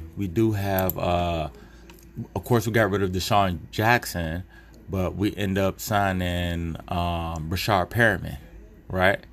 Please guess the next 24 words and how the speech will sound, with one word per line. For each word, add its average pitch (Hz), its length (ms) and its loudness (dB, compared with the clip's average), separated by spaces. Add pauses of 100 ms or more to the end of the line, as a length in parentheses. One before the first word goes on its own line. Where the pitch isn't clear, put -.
(460)
'Cause 87 180 -6
he 117 80 4
was 123 140 4
supposed 101 340 0
to 92 80 -6
sign 85 920 0 (540)
with, 87 1040 -4 (200)
who 127 80 -4
was 147 140 0
Breshad 104 380 -4
Perriman? 92 300 0 (160)
The 101 160 0
Browns. 107 760 4 (520)
But 98 140 -6
then 98 180 0
when 98 120 -2
they 101 100 -2
signed 98 460 2
O 107 140 2
B 98 140 0
J, 92 600 4 (460)
uh, 82 280 -2
Odell 101 280 2
Beckham, 85 520 2